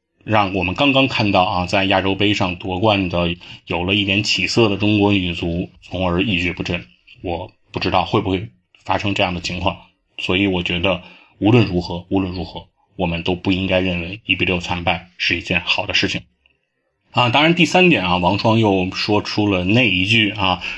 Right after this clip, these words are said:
让很多，呃，体坛的记者想要封杀他的那句话，就是王霜说，呃，即使这一次小组出现了，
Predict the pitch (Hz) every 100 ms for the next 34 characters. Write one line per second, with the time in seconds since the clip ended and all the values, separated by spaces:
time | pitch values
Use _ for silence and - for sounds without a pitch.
0 | - 107 101 - 90 87 101 104 107 104
1 | - - 92 90 90 90 90 - 92 95
2 | 98 - 107 98 87 90 87 92 87 90
3 | 92 92 - 135 127 139 110 98 95 92
4 | 98 - 92 104 87 - - - - 92
5 | - 87 92 101 104 104 107 104 101 104
6 | - _ 92 87 - 95 123 165 - 95
7 | - _ _ - 98 95 - 110 90 -
8 | - 95 104 92 85 - - 117 139 95
9 | 98